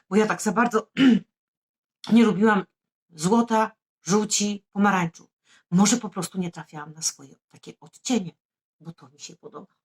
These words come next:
Fajne letnie makijaże można tą paletką zrobić.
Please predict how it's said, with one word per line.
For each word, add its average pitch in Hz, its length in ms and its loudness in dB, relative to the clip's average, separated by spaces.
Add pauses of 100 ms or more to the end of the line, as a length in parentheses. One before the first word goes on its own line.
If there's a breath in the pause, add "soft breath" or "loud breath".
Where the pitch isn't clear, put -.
(1600)
Fajne 175 500 -2
letnie 190 260 -8
makijaże 175 540 -8
można 165 260 -18
tą 170 180 -20
paletką 170 460 -20
zrobić. - 440 -20